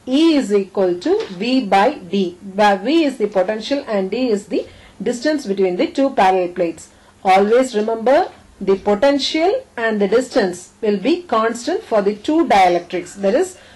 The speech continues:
we are applying a potential between the two parallel plates like this. So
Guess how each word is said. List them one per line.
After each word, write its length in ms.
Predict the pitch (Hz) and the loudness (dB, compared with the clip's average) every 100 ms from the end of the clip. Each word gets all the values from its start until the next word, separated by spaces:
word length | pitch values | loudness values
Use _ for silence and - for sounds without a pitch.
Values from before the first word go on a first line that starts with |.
| - | -12
we 140 | 214 247 | 0 4
are 260 | 247 233 | 6 4
applying 320 | 202 277 339 | 4 2 4
a 100 | 311 | 2
potential 460 | 214 220 240 254 320 | 0 0 0 0 -2
between 360 | 214 208 254 247 | -2 -2 0 0
the 100 | 226 | -4
two 240 | 294 311 | -4 0
parallel 420 | 254 220 233 233 | 2 2 0 -4
plates 500 | 208 262 403 - - | -2 0 0 -6 -8
like 300 | 240 220 208 | 0 2 2
this. 260 | 180 175 - - - | 0 -4 -8 -20 -20
So 460 | - 285 330 480 | -4 2 2 2